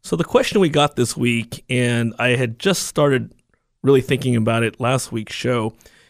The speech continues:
is that Facebook has a patent, and they have lots of patents, as technology companies do. But this one's really interesting because this was a patent on something that they did a few years back where they are gonna record ambient sounds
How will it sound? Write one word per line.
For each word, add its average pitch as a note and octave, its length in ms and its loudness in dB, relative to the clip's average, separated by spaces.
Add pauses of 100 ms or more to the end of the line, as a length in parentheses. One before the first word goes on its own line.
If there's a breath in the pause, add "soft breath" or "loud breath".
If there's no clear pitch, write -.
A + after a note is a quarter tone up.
(120)
is B2 100 2
that B2+ 220 2
Facebook - 800 0 (340)
has C3+ 300 0
a - 40 -4
patent, - 560 -6
and C3+ 140 -4
they F#3+ 60 -2
have G#3+ 120 -6
lots D#3 200 0
of - 80 -6
patents, - 320 -10
as A#2 100 -8
technology A#2 380 -6
companies G2+ 360 -10
do. - 220 -12 (520 soft breath)
But C3 100 2
this G#3+ 120 4
one's G3+ 160 4
really D#3 220 4
interesting A#2+ 400 -2
because A2+ 360 -2
this D#3 140 0
was F3+ 120 0
a D3+ 40 2
patent B2+ 520 -4 (160)
on A#2 440 0 (920 soft breath)
something D#3+ 320 0
that C#3 140 2
they C3+ 100 0
did A#2+ 200 2
a A#2 40 0
few A#2+ 160 0
years A#2 140 -2
back A#2 420 -2
where A#2 380 0
they D3 460 0
are C3+ 140 2
gonna B2 360 -2
record C3 680 0 (520)
ambient F3 600 0
sounds C3 760 -2